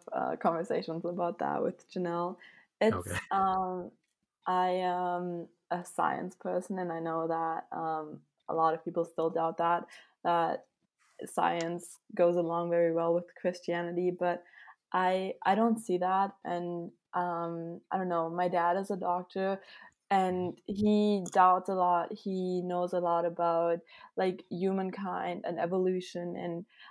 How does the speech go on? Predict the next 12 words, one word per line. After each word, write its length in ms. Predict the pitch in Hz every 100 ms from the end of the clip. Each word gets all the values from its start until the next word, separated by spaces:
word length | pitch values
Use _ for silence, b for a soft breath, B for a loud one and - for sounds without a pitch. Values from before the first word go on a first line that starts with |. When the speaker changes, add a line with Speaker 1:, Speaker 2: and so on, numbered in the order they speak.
| B
Speaker 1:
um, 440 | 185 180 185 180 - _ _ _ _
I 160 | 190 214
just, 360 | 214 240 240 - - _ _ -
to 100 | 220
me, 180 | 208 180
that 300 | 180 170 - -
just 300 | 196 190 180
makes 260 | 170 165 -
sense. 420 | - 160 175 202 -
And 360 | 185 180 180 180 _ _ - 196
they're 140 | 196
just 460 | 175 196 202 -